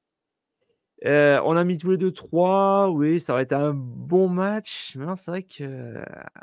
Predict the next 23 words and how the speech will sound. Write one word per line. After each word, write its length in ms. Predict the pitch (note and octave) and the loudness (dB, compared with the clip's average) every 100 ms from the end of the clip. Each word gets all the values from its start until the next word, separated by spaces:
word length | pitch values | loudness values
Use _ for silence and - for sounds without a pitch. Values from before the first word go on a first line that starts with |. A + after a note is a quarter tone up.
| - - - - | -20 -18 -18 -14
avantage 640 | - C#3 D#3 E3+ G3 F#3 D#3+ | -8 -4 -4 -4 -2 -2 0
à 140 | D3+ | -4
qui ? 320 | D3 - F3+ | -6 -8 -6
Parce 200 | D3+ A#2+ | -6 -8
que 160 | - B2+ | -6 -6
franchement, 380 | A#2+ D3 C3+ E3+ | -6 -8 -4 -4
quand 140 | D3+ | -4
je 140 | B2+ B2+ | -4 -4
vois, 140 | C#3 | -2
je 200 | C#3 C#3+ | 0 -2
vois 140 | C3 F3 | 2 2
les, 220 | E3+ - _ _ - | 0 -6 _ _ -8
je 80 | C3 | 0
vois 120 | E3+ | 2
le 40 | |
match 160 | F3+ D3 | 2 2
des 120 | E3+ | 0
Saints 280 | D3+ F3+ E3 | 2 0 0
contre 240 | - D3+ D#3 | -6 -2 0
les 100 | D3 | 2
Jaguars, 400 | D3+ D3+ E3+ D3 | 2 2 2 0
ça 220 | - G#2 | -6 -12
a 100 | - | -14